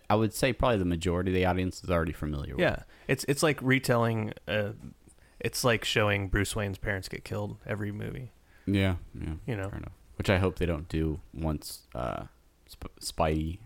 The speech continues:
Speaker 1: is, is injected in the M C U.
Speaker 2: Well, uh, I'm,
Speaker 1: But
Speaker 2: yeah. So I, that Spidey, uh, you know, he, he's a younger one, and
Speaker 1: Yeah.
Speaker 2: he's high school age, so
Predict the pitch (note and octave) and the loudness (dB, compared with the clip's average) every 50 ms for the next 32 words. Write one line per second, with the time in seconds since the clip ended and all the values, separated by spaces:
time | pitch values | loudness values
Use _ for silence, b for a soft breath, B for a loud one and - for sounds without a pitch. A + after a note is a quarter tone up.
0 | - _ - - E2+ D#2+ D#2 D#2+ - - - - E2 E2 D#2+ D#2+ D#2+ E2 D#2 - | -20 _ -6 -2 -2 -2 -2 -2 -6 -10 -8 -8 -6 -4 -4 -2 -2 -2 -2 -2
1 | - D#2 D#2 D#2 C2 D2+ D2+ - - - D2+ D2 C#2+ - - B2+ B2 A#2+ A#2 A2+ | -4 -4 -4 -4 -4 -6 -6 -8 -6 -6 -4 -4 -2 2 4 4 6 6 6 6
2 | A2+ A2 G#2+ - - C#2+ G#2+ G#2+ - - G#2+ G#2+ G#2+ G2+ G2 F#2+ - - - - | 4 4 2 0 0 0 0 0 0 2 4 4 4 4 2 -2 -6 -10 -20 -20
3 | - _ _ - - - - - B2 G2+ F#2+ F#2 F2 F2 F2 F2 - - - B2+ | -20 _ _ -20 -20 -16 -8 -4 -2 0 2 2 2 0 -2 -6 -4 0 2 4
4 | A#2 A#2 A#2 C#2 G#2 A#2+ - A2 A#2+ B2+ - - - D3 B2+ A#2+ A#2 A2+ A2+ A2 | 6 6 6 6 4 4 4 4 4 2 2 2 2 4 4 4 4 2 0 0
5 | A2 G#2+ - - - - - - - - G#2+ - - - - - - - - - | -2 -4 -6 -8 -14 -20 -20 -14 -6 -2 -2 -2 -2 -4 -14 -20 -20 -20 -20 -20
6 | - - - - B2 A2+ G#2+ - - - - - b b b b b b - - | -20 -8 0 2 4 4 4 2 -2 -6 -14 -20 b b b b b b -10 -4
7 | A2 B2+ C3 B2+ G#2+ - C3 A2+ G#2+ A2 A2 A2 A#2+ C3 C3 C3+ C#3+ C#3+ D3 D3+ | 0 2 2 4 4 4 4 6 6 6 6 6 6 4 4 4 4 4 2 2
8 | D3+ C#3+ - - - A#2 G#2+ E2 D#2 F2 F#2 - A#2 G#2+ G2+ F#2+ - - - - | -2 -6 -6 -4 0 2 2 2 2 2 0 0 -2 -2 0 0 -2 -6 -8 -6
9 | - G2 G#2+ G#2+ - - B2 A2+ A#2 A#2+ B2 B2+ B2+ - - - A2+ G#2 G#2 G2+ | -2 0 0 0 0 -2 -2 0 0 2 0 0 -2 -4 -4 -2 0 2 2 2
10 | G2 G2 G2 | 2 0 -2